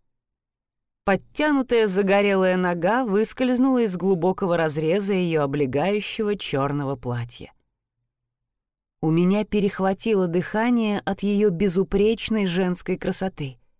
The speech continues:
Думаю, как и у Лиама. Но, несмотря на красоту Камиллы, стук ее каблуков по лестнице звучал для меня так же, как скрип гвоздя по стеклу.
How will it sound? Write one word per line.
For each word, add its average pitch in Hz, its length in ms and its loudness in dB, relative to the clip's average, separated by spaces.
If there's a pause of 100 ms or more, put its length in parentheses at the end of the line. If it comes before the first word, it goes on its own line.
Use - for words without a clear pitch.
(1080)
Думаю, 269 580 2
как 269 280 -2
и 262 60 2
у 247 140 4
Лиама. 147 580 -2 (1600)
Но, 175 240 4
несмотря 196 640 2
на 175 120 0
красоту 190 540 -2
Камиллы, 175 640 0 (640)
стук - 460 -2
ее 247 260 4
каблуков 214 640 0
по 196 160 0
лестнице 277 720 -2 (580)
звучал 320 540 0
для 226 160 2
меня 220 300 0
так 311 340 -2
же, 226 160 0
как 220 240 -2
скрип 254 340 0
гвоздя 196 680 2
по 135 140 -6
стеклу. 131 580 -8